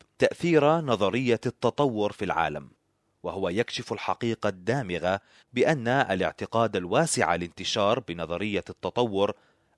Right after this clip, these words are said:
الذي يكتسح كل جانب من جوانب التفكير البشري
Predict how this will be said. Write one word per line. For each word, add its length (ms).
الذي 520
يكتسح 680
كل 340
جانب 580
من 160
جوانب 480
التفكير 540
البشري 640